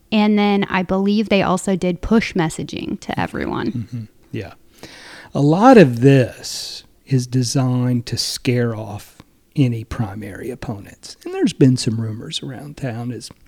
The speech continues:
Speaker 2: Michael Regan getting into this race? Someone out of the General Assembly looking to run. So that's what this is designed for.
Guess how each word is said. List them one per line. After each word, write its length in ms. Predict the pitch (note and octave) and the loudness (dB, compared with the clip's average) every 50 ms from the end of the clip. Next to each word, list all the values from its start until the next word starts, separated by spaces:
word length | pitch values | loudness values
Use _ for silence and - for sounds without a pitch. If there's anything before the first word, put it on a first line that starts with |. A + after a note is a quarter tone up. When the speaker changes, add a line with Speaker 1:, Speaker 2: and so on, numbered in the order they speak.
| _ - | _ -14
Speaker 2:
Michael 260 | C3 A2+ G#2 - A2 | -14 -14 -14 -14 -16
Regan 420 | A2 A2 A#2+ D3+ E3+ D#3 D#3+ D#3+ D#3+ | -8 -4 0 0 0 0 0 0 0
getting 260 | C#3+ D3+ D3 - F3+ | 2 0 0 0 0
into 340 | D3+ D3 D3+ D3 - D3+ C#3+ | 0 0 0 -2 -2 -2 -2
this 260 | C3 D3 C#3 - - - | 0 -2 -4 -4 -6 -6
race? 500 | C3 C3+ C3 C3 C3 C3+ C3 C3 - - - - | -6 -4 -2 -2 -2 -4 -4 -6 -10 -16 -14 -12
Someone 440 | - - - C#3+ C3+ C3+ B2+ A2 G2+ | -8 -4 0 2 2 2 0 -2 -4
out 160 | G2 G#2 A2 | -10 -12 -14
of 80 | - - | -16 -16
the 60 | - | -16
General 360 | - - C3+ - - - - | -16 -14 -14 -14 -16 -16 -14
Assembly 580 | - - - - F3+ G#3 G#3+ G#3 F#3+ F#3+ F#3 F3+ | -10 -4 2 6 8 8 8 10 10 10 10 10
looking 460 | F3 F3 F3 E3 - F3 D#3+ D#3+ D#3+ | 8 8 6 4 4 2 2 2 2
to 120 | - - D#3 | 2 2 2
run. 440 | C#3 C#3 C#3+ C#3 C#3+ C#3+ C#3 C#3 C#3+ | 2 4 4 6 6 6 6 6 4
So 140 | - - B2+ A#2+ | 4 2 2 4
that's 360 | D3+ F#3 F#3 F#3 F3 - - | 4 4 4 4 4 2 2
what 400 | C#3 B2+ B2 A#2+ - - C#3 B2 | 4 4 4 4 0 -4 -2 2
this 240 | C3 C3+ B2+ - B2+ | 4 4 4 4 0
is 140 | A#2 G#2+ | -4 -4
designed 580 | - - B2 A2+ A2+ B2 A#2+ A#2+ A#2+ A#2+ A#2+ A#2+ | -2 -6 -4 -4 -2 -2 -2 0 0 0 0 -2
for. 360 | - - B2 A2 A2+ A2 A2 | -2 -4 -4 -4 -4 -6 -8